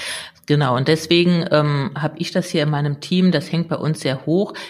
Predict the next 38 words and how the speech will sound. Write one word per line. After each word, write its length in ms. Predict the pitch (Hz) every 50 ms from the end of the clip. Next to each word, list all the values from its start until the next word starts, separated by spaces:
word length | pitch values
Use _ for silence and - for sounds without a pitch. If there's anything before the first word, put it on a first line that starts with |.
| - _
Jeder 260 | - 160 180 202 208
Mandant, 420 | 190 175 156 147 156 156 165 165
der 120 | 165 - -
anruft, 560 | 131 156 175 175 190 196 185 - - - -
muss 480 | 156 151 147 156 185 233 233 247 - -
das 220 | 185 185 185 -
Gefühl 360 | - - - - - 185 185
bekommen, 540 | 180 180 - - - 160 156 170 170 165 175 -
ja, 420 | 143 139 135 139 160 180 - - 147
wir 140 | 147 135 131
haben 240 | 160 160 151 135 135
wirklich 300 | 156 160 - 160 151 -
verstanden, 560 | - 135 - - - 131 131 147 143 143 143 -
worum 340 | 135 - - - 131 131
es 140 | 127 127 127 -
ihnen 160 | 139 135 123
geht. 260 | 123 - - - -
Ich 100 | - -
glaub, 160 | - 226 226
dann 200 | - 240 247 226
hat 140 | 262 269 -
man 100 | 240 208
schon 140 | 196 - 160
mal 200 | 151 151 139 - _ _ _ _ _ - -
die 100 | - -
erste 340 | 143 180 196 - - 175 147
Emotion 420 | - 160 156 151 156 - 160 156
da 80 | 156 147
rausgenommen. 680 | 139 - 135 127 - - - 131 127 123 120 127 127 - - - - - - _ -
Dann 240 | - 123 156 190 208
kommt 300 | - - 202 190 180 151
das 160 | 135 - -
nächste, 280 | 139 139 160 160 - 151
dann 200 | 143 139 135 -
klären 400 | - 127 110 120 127 156 165 180
wir 100 | 185 185
das 180 | 185 185 185
natürlich. 540 | 190 180 180 - 196 175 170 180 180 180